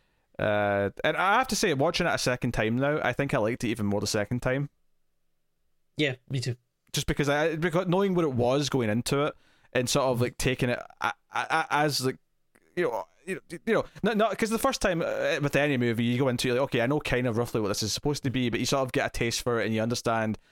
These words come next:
Speaker 1: as the movie goes what it is, and you realize, "Oh, it's not this, it's that," or it's, "This is what the, the pacing's going to be, this is what the structure is, this is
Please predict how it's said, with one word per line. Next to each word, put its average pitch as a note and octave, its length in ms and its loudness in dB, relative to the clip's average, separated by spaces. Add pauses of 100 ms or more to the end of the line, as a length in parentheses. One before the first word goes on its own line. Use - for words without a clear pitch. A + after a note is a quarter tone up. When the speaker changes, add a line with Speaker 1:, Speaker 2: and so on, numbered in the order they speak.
(200)
Speaker 1:
as C3+ 200 0
the C#3 80 0
movie B2 200 0
goes A2+ 320 -2
what A2+ 120 0
it F#2 100 0
is, G#2+ 300 0
and G2 160 -2 (420)
you A#2+ 100 0
realize, C3 300 0
"Oh, F#3 160 2
it's D3 100 -4
not E3+ 160 2
this, C3+ 180 0
it's A#2+ 120 -4
that," G#2+ 360 0
or G#2 180 2
it's, - 180 -4
"This A#2+ 180 -2
is A#2+ 160 -2
what G2+ 160 -4
the, G#2+ 100 0
the G#2 120 -4
pacing's A#2+ 400 -2
going A2+ 100 0
to G#2+ 60 0
be, G#2+ 100 0
this G#2+ 120 -2
is - 60 -4
what G#2 60 -4
the A2+ 80 -2
structure A2 540 0
is, G#2+ 100 -4
this G#2 160 -4
is G#2+ 240 -4